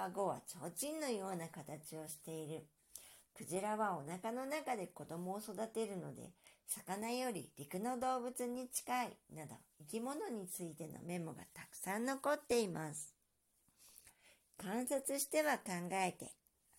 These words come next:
紀元前三百四十二年、アリストテレスは世界征服王として有名なマケドニアの王子アレクサンドロス三世の家庭教師をする傍ら、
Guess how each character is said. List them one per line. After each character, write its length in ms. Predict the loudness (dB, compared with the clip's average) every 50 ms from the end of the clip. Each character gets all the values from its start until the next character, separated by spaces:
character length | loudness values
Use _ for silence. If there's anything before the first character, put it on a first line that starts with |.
| -20 -20 -20 -20 _ _ _
紀 180 | -4 -2 0 0
元 380 | 2 0 0 0 -2 -4 -4 0
前 280 | 2 2 2 2 0 -4 -8 -8
三 280 | -4 -4 -2 -2 -2 -2
百 260 | -2 -4 -6 -6 -4
四 320 | -2 0 0 0 0 -2
十 240 | -2 -4 -4 -4 -4
二 160 | 0 0 2
年、 240 | 2 2 2 0 -2 -4 -12 _ -20 -20 -20 -20 _ -4
ア 100 | 0 2
リ 160 | 4 4 2 2
ス 80 | 2
ト 140 | 2 2 4
テ 160 | 6 6 6
レ 160 | 8 8 6
ス 160 | 6 4 2 2
は 220 | 2 0 0 -4 -10 -18 -20 _ _ _ _ -10
世 160 | -8 -8 -8 -8 -10 -8
界 220 | -6 -6 -4 -2
征 260 | 0 2 2 4 2
服 380 | 2 0 -6 -10 -4 0 2 2
王 120 | 2 2 -2
と 180 | -6 -8 -8
し 80 | -8 -8
て 140 | -8 -6 -6
有 340 | -4 -2 0 0 2 2
名 320 | 2 2 2 2 2 2 2
な 260 | 2 0 0 -2 -4 -8 _ _ _ _ _ -10 -8
マ 80 | -6
ケ 180 | -4 -2 0 2
ド 120 | 4 4
ニ 180 | 4 4 4 4
ア 160 | 4 2 2
の 280 | 4 4 4 6 6 6
王 140 | 6 4
子 100 | 2 -2 -8 -8 -6
ア 100 | -2 2
レ 140 | 2 2 2
ク 80 | 2 2
サ 240 | 2 2 2 2
ン 120 | 4 4 6
ド 120 | 6 6
ロ 140 | 6 6 6
ス 160 | 4 4 2 2
三 260 | 0 2 2 2 2
世 200 | 4 4 4 4
の 160 | 2 0 -2 -6 -8 -10 -8 -2 0
家 200 | 2 2 2 2 2
庭 200 | 4 4 6 6
教 40 | 4
師 200 | 4 2 2 2
を 100 | 2 2
す 200 | 0 0 0 -2
る 100 | -2 0 0
傍 440 | -2 0 0 0 2 2 2 2 2
ら、 220 | 2 0 -2